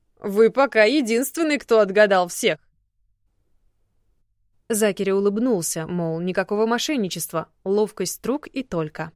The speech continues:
«Так, ну а госпожа Янг?» хитро спросил Вилли, подмигивая Зои открытым глазом.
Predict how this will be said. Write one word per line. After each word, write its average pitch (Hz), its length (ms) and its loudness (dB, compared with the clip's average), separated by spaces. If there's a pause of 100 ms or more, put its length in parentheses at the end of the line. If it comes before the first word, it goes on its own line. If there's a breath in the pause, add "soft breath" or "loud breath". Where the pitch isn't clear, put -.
(1300)
«Так, 220 340 4 (260)
ну 269 200 2
а 269 120 6
госпожа 220 440 2
Янг?» 196 360 -2 (800)
хитро 226 380 -2
спросил 175 520 -2
Вилли, 254 460 -2 (220)
подмигивая 220 680 0
Зои 196 400 -2
открытым 180 560 -4
глазом. 170 480 -4